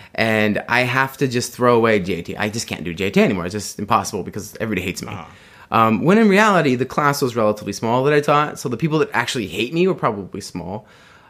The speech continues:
Speaker 1: Um, and the, and th-, there was rumors going out, but around me, but, you know, and there was all over the internet, but I didn't mean it was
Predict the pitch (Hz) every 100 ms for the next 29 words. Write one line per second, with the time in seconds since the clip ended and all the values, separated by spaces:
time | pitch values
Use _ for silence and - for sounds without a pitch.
0 | - 120 120 110 101 - 165 208 180 147
1 | - - 123 120 120 123 117 117 113 107
2 | - 156 165 156 170 160 143 247 262 160
3 | 156 131 110 123 123 - - 127 127 123
4 | 120 120 117 113 123 120 - 127 107 101
5 | - _ _ _ _ _ _ _ _ -
6 | 156 135 127 143 151 139 123 143 110 90
7 | 120 - - - - 131 233 311 269 247
8 | 180 -